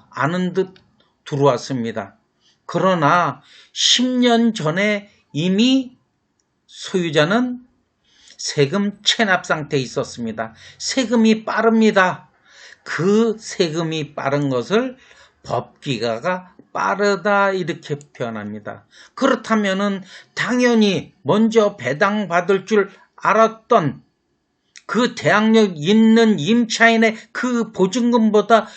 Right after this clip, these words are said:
세금이 먼저 받게 된다면은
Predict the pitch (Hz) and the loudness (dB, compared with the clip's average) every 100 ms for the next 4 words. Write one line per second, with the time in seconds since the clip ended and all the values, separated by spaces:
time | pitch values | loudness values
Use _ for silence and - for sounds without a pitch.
0 | - - - 269 247 247 240 190 143 226 | -18 -6 -2 0 2 2 2 2 2 4
1 | 226 - 170 - 180 170 165 156 160 165 | 2 2 -2 -2 0 0 0 2 2 0
2 | 170 190 190 277 311 269 | 0 0 2 2 0 -4